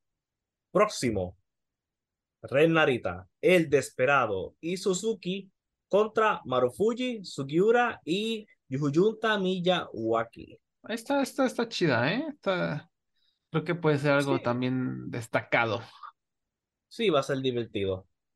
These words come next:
Speaker 1: Ahora toda la cartera está divertida. Pero yo sé que tú estás emocionado para Ho-, Hokuto Omori y Chuji Ishikawa contra Gochi Ozaki y Nakajima.
Speaker 2: Vámonos riendo.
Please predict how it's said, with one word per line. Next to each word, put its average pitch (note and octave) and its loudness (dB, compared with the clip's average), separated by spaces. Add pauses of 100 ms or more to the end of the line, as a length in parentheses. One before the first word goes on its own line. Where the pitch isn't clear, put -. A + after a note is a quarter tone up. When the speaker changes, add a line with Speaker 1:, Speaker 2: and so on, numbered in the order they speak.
(480)
Speaker 1:
Ahora F#3+ 4
toda F3 4
la D#3 2
cartera C#3+ 2
está B2 -4
divertida. F#2+ -2 (920)
Pero B2 4 (120)
yo C3+ 0
sé E3+ -2
que D#3+ 4
tú D3+ 0
estás D#3 0
emocionado D3 0
para A2+ 0 (240)
Ho-, D3 4 (100)
Hokuto A#3 2
Omori F#3+ 2 (240)
y G#3 -6 (260)
Chuji G#3+ -4
Ishikawa G3+ 2
contra G3+ 0
Gochi G3+ 0
Ozaki G#3+ -2
y C4+ -4
Nakajima. A2+ -4
Speaker 2:
Vámonos B2+ -2
riendo. A#2+ -4